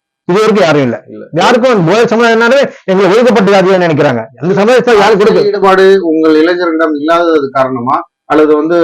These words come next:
Speaker 2: வேண்டுமென்றே அவர்கள் ஒதுக்குறாங்க?
Speaker 1: இல்ல, அரசாங்கம் வேண்டுமென்றே பல பேரை இந்த டி எம் கே, ஏ டி எம் கே கட்சியில பல பேரு, பல தொழில் பேர், பல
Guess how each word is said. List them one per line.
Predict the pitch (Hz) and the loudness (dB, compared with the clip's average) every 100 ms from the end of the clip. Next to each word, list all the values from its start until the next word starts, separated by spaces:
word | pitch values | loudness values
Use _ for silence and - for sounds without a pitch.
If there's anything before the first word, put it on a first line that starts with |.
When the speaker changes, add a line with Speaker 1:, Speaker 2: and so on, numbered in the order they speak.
| 147 | 2
Speaker 2:
வேண்டுமென்றே | 147 156 151 143 160 | 2 0 -2 -2 0
அவர்கள் | 156 135 120 120 | 0 0 -2 -4
ஒதுக்குறாங்க? | 156 160 151 127 | -6 -8 -8 -4
Speaker 1:
இல்ல, | 254 175 | -2 -2
அரசாங்கம் | 175 202 226 196 | -2 0 0 2
வேண்டுமென்றே | 233 240 170 | 2 0 0
பல | 156 220 196 | 0 0 0
பேரை | 233 247 208 | 0 2 0
இந்த | 180 165 170 151 139 123 | 0 -2 0 2 0 -2
டி | 156 | 0
எம் | 196 185 | 0 0
கே, | 180 185 | -2 0
ஏ | 170 | 0
டி | 175 | 0
எம் | 175 | -2
கே | 170 | -2
கட்சியில | 165 151 196 220 - _ - | -4 -6 -6 -8 -10 _ -6
பல | - 233 | 0 0
பேரு, | 196 214 220 165 | 2 0 0 0
பல | 180 | 0
தொழில் | 170 190 202 185 165 | 2 2 2 0 0
பேர், | 190 165 | 0 0
பல | 165 | 0